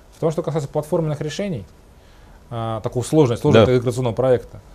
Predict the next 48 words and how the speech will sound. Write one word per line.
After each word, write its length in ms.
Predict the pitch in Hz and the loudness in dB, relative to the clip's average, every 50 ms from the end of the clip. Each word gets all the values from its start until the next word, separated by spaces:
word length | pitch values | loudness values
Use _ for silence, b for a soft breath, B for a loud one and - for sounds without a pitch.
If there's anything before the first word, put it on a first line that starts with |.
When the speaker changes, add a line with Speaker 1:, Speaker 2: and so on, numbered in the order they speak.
| b b b b b b b | b b b b b b b
Speaker 1:
а, 280 | 117 113 113 113 113 101 | -10 -8 -6 -6 -6 -4
поодиночке 600 | - 143 143 139 151 170 190 208 208 - - 113 | -2 0 0 2 2 2 0 0 -2 -4 -6 -8
противос-, 400 | - 120 117 - 123 120 - - - | -6 -6 -4 -2 -4 -4 -4 -8 -14
ну, 120 | - 127 110 | -10 -10 -10
противостоять 520 | - - - 120 117 117 - 135 117 95 | -8 -6 -2 -2 -2 0 2 2 2 2
в 40 | - | 0
хорошем 260 | 110 107 104 - 104 | -4 -4 -4 -6 -8
смысле 380 | - - 120 113 - - 95 87 | -6 -6 -6 -6 -6 -10 -14 -12
зарубежным 460 | 92 104 107 107 127 120 110 113 110 | -10 -10 -6 -6 -6 -6 -6 -6 -6
игрокам 280 | 113 123 - 156 127 | -6 -4 -4 -4 -4
невозможно, 540 | 120 127 131 139 135 135 123 107 90 87 92 92 | -2 0 0 0 0 0 -2 -4 -4 -8 -14 -16
потому 200 | - - 101 104 | -14 -12 -10 -10
что 120 | - - | -8 -6
у 20 | 127 | -6
них 120 | 139 127 | -4 -4
уже 120 | 123 120 117 | -2 -2 0
готовые 360 | 113 123 - 147 127 113 104 | 2 2 4 4 2 2 0
решения, 240 | 107 - 160 131 117 | -2 -2 -4 -4 -6
и 220 | - 123 123 123 | -8 -8 -8 -6
больше 280 | 113 120 143 147 147 - | -4 -4 -4 -4 -4 -6
того, 80 | 104 | -8
они 100 | 110 123 | -8 -6
уже 100 | 123 110 | -6 -6
пришли 380 | - - 127 131 127 - - 151 | -6 -8 -8 -8 -8 -8 -8 -6
на 80 | 143 131 | -6 -6
наш 200 | 120 110 - - | -6 -8 -12 -14
рынок, 180 | 98 95 92 - - - | -18 -18 -20 -20 -20 -18
они 160 | 104 107 110 | -14 -12 -10
уже 160 | 110 110 110 98 | -10 -10 -10 -10
продают 480 | - 113 110 104 107 123 160 220 233 233 - - 139 | -10 -10 -8 -6 -4 -4 -2 -4 -4 -6 -12 -14 -12
или 140 | 120 104 104 | -10 -10 -10
пытаются 400 | 95 101 - 135 165 165 160 147 | -8 -4 -2 -2 -2 -2 -2 -4
продавать, 460 | 151 147 139 143 147 147 147 147 - - - | -4 -2 0 2 2 0 0 -4 -10 -16 -12
то 60 | - | -12
есть 180 | 110 101 - - b b b b b b b b b b b - | -12 -12 -12 -18 b b b b b b b b b b b -14
взять 320 | 113 104 123 - 160 156 | -6 -2 2 2 2 2
что-то 180 | - - 127 - | -2 -10 -12 -10
полуготовое 720 | 110 - 147 139 131 120 127 131 - 160 151 120 110 104 98 | -8 -6 -4 -2 -2 0 0 2 4 4 2 2 2 -2 -4
или 100 | 104 107 | -6 -6
там 260 | 104 104 98 101 104 | -8 -8 -10 -8 -4
готовое 380 | 104 120 117 - 139 131 120 113 | -2 -2 0 2 2 2 2 2
только 200 | 120 117 - 113 | 0 -4 -8 -8
частично 640 | - - - - - 131 - - - 110 104 101 | -10 -12 -8 -4 -4 -4 -4 -4 -8 -6 -6 -6
или 80 | 95 101 | -6 -6
готовое 300 | 101 113 - 135 127 117 | -6 -4 -2 0 0 0
только 160 | 117 - - | 0 -2 -6
какой-то 220 | - - 120 127 120 | -4 -6 -4 -4 -2
частью, 500 | - - 139 127 120 - - - 104 | 2 4 4 4 4 2 -4 -12 -14